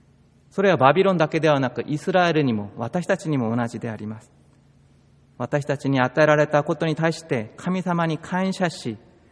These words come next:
いただいたそれらを通して、自分の欲望と思い通りに使うことなく、消費するのではなく、神の栄光を表すこと、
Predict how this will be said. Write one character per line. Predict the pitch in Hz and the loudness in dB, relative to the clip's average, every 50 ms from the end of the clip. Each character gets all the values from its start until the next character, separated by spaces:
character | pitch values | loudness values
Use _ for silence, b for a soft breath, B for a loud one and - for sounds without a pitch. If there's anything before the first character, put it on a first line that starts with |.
| b b b | b b b
い | 147 139 | -6 -2
た | - 208 | 0 2
だ | 185 208 208 | 4 4 2
い | 202 | 4
た | 202 196 185 | 4 2 2
そ | - 226 226 | 2 2 2
れ | 233 226 | 4 4
ら | 226 214 | 6 6
を | 208 202 | 4 2
通 | 208 - 240 262 262 233 | 2 0 0 0 0 -2
し | - - | -4 -8
て、 | - - 170 127 110 - - - - _ _ _ _ _ _ _ _ _ _ _ | -4 -4 -4 -4 -4 -8 -16 -20 -20 _ _ _ _ _ _ _ _ _ _ _
自 | _ - - 139 | _ -10 -6 -4
分 | 139 156 | -2 0
の | 160 139 | 2 2
欲 | 135 151 151 151 - 185 | 2 2 2 0 -2 0
望 | 170 185 180 - | 2 0 0 2
と | - 151 123 | 2 2 2
思 | 139 160 185 196 208 208 | 4 4 2 2 2 2
い | 208 190 | 2 2
通 | 196 196 190 196 | 2 2 2 2
り | 180 180 170 | 2 2 2
に | 156 139 110 - 110 - - | 2 0 0 -2 -6 -12 -16
使 | - - - 180 180 | -18 -8 -4 -2 -2
う | 180 170 | 0 0
こ | - 170 | -2 -2
と | - 151 151 | 0 2 2
な | 160 170 165 | 2 0 0
く、 | - - 160 165 165 160 - - - | -2 -2 -2 -2 -2 -6 -14 -20 -20
消 | - - - 175 185 | -10 -4 0 2 4
費 | 196 202 | 4 2
す | 196 - 196 | 2 0 -2
る | 185 185 | -2 -2
の | 180 175 147 | -2 0 2
で | 156 147 | 2 2
は | 135 | 2
な | 135 139 139 | 2 -2 -2
く、 | 139 135 131 143 151 - b b b b b b b b b b b _ | -4 -4 -4 -4 -6 -10 b b b b b b b b b b b _
神 | - - 160 156 156 151 147 | -12 -8 -6 -4 -2 -2 -2
の | 147 139 143 151 165 - - | -2 -2 -2 -2 -4 -2 2
栄 | 131 147 165 175 165 | 4 4 4 2 0
光 | - - 165 156 147 | 0 2 4 6 6
を | 139 127 | 6 4
表 | 110 123 120 135 131 127 123 - | 4 2 2 0 0 0 -2 -2
す | - - | -6 -12
こ | - 110 | -16 -16
と、 | 110 - - 101 - | -16 -16 -18 -20 -20